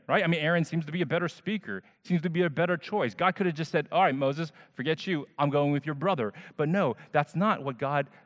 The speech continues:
does. He mercifully still chooses to work with a very reluctant Moses, not expecting him to do the impossible,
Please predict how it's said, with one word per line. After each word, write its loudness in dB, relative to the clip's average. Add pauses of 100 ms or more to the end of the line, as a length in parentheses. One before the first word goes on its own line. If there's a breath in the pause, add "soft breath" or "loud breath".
does. 2
He -4
mercifully 0
still 2 (160 loud breath)
chooses -6
to -4
work -2
with -4
a 0
very 0
reluctant -2
Moses, -4 (1000)
not 2
expecting 0
him 2
to -2
do -2
the -2
impossible, -2